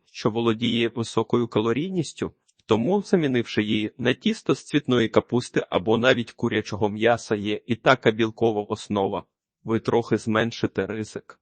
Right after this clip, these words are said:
Другий спосіб зменшити ймовірність залежності. Завжди їсти піцу в супроводі салату. Овочі допоможуть розбавити загальну калорійність та ви і зробити його трохи більш натуральним. Але, звичайно,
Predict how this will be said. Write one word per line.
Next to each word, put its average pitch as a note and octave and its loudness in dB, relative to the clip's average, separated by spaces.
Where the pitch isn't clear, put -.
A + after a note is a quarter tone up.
Другий A#2+ 2
спосіб - 2
зменшити A#2+ 0
ймовірність C#3+ 0
залежності. G#2+ 2
Завжди A#2+ 4
їсти A#2 0
піцу E3 -2
в F#3+ 0
супроводі D3 2
салату. G#2+ 2
Овочі G#2+ 0
допоможуть G#2 -2
розбавити A2+ 2
загальну A2 2
калорійність C3 -4
та A#2 6
ви G#2+ 2
і C3 0
зробити A2+ 2
його A2+ 2
трохи C3+ 0
більш A#2 -4
натуральним. G#2 2
Але, G2+ 4
звичайно, A2 -2